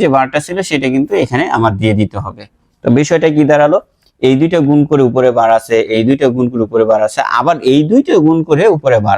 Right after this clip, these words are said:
আছে। এর মানে আমরা কিন্তু এখন খুব সহজেই এই সমীকরণটাকে ন্যান্ড গেট দিয়ে প্রকাশ করতে পারবো। তো আসো শুরু করি কিভাবে ন্যান্ড গেট দিয়ে প্রকাশ করে। প্রথমত আমরা এই যে এখানেই করে নিচ্ছি এ বি, দুইটা ভেরিয়েবলই আছে, আমি একটা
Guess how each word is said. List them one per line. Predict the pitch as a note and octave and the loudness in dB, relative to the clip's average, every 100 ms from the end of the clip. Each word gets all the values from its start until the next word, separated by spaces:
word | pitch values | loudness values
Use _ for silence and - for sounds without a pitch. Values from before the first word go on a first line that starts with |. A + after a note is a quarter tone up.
| G2+ | -2
আছে। | - - D3 | -8 -4 -2
এর | F#3+ F#3+ | 0 0
মানে | A#2+ C#3 | 0 -2
আমরা | A#2 A#2+ | 0 -4
কিন্তু | B2 B2+ A#2 | -4 -6 -4
এখন | B2+ B2 | -4 -6
খুব | F3+ E3 - | -6 -6 -6
সহজেই | F#3 G3+ E3+ A#2 - - _ _ C3+ | 0 0 2 -2 -4 -14 _ _ -2
এই | C#3+ | 0
সমীকরণটাকে | - C#3 C#3 D#3 D3+ C3 D3 A2+ | 0 0 0 0 0 0 0 0
ন্যান্ড | B2 E3+ F#3+ | 0 0 2
গেট | F#3 B2 | 0 -2
দিয়ে | C3 F3+ A#2+ | -10 -6 -4
প্রকাশ | A#2+ B2 - | -4 -4 -2
করতে | A#2+ - F3 B3+ _ _ _ _ _ - | -2 0 -2 -2 _ _ _ _ _ -4
পারবো। | G#2 - - - _ _ _ | -4 -4 -14 -18 _ _ _
তো | - | -4
আসো | C3+ D#3 - _ _ - | -2 -4 -8 _ _ -4
শুরু | C3+ A#2+ | 0 0
করি | A#2+ A2+ | 0 -2
কিভাবে | A#2+ A#2 A#2 A2+ | 0 0 2 2
ন্যান্ড | G#2+ | 0
গেট | G#2+ G#2 | 0 -2
দিয়ে | G#2 | -2
প্রকাশ | A2 A2 - | -4 -4 -4
করে। | A#2+ - _ _ - _ - | -4 -4 _ _ -20 _ -4
প্রথমত | B2+ D3 D3+ D3+ | 0 0 0 0
আমরা | B2+ A#2+ | 0 0
এই | A#2 | -2
যে | G#2+ | -6
এখানেই | B2+ C3 C3 | -6 -6 -4
করে | A#2+ G#2+ | -4 -4
নিচ্ছি | G2+ - C#4 _ _ _ _ _ | -6 -8 -10 _ _ _ _ _
এ | C#3+ D#3+ F#3 C#3+ | -2 0 2 2
বি, | B2+ A2 G2+ A#2 | 2 0 0 0
দুইটা | C#3 C3 B2 | 0 0 0
ভেরিয়েবলই | B2 B2+ B2 C3 C#3 | 2 2 2 0 0
আছে, | C3+ - G#3 - | -2 -4 -2 0
আমি | A#2 A2+ A2+ A2+ | 0 -2 -6 -8
একটা | - A#2+ | -6 -6